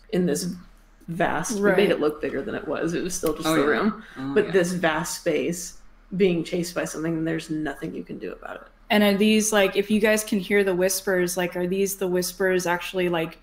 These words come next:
Speaker 2: you know, lost souls that are around you, or are these just the whispers in your head? So we kinda leave that up to, like, interpretation, to, like, what the person feels. I mean, we've all felt alone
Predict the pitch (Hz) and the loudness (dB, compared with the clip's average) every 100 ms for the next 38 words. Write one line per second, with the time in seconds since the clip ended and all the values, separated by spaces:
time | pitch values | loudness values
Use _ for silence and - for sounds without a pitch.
0 | - - _ _ 214 190 175 180 185 185 | -20 -20 _ _ 0 2 2 4 4 2
1 | - 196 190 190 196 180 175 175 175 196 | 2 4 4 2 0 0 0 0 0 2
2 | 208 240 262 240 190 180 180 185 180 - | 2 2 4 4 2 2 2 2 0 -4
3 | 180 - 180 175 - 180 175 175 160 - | -4 -4 -4 -4 -4 -4 -4 -4 -4 -6
4 | - 165 - - 196 185 185 - - - | -6 -6 -6 -2 2 2 0 -10 -20 -20
5 | _ 247 - 262 247 233 220 220 208 202 | _ 0 4 6 6 6 4 4 4 2
6 | - 196 185 175 180 165 180 175 175 185 | 2 2 2 0 -4 -4 -4 -4 -2 -2
7 | 180 175 170 175 175 165 180 180 170 - | -2 -4 -4 -4 -4 -4 -2 -4 -4 -2
8 | 170 - 175 165 - - - - - - | -2 -2 -4 -6 -12 -20 -20 -20 -20 -20
9 | - - - 240 208 160 196 196 185 185 | -20 -20 0 4 4 4 2 4 6 6
10 | 180 180 180 - 160 151 - - - - | 6 4 2 0 0 0 -4 -14 -18 -20
11 | - - 190 185 185 - 175 | -20 -2 2 4 2 0 -6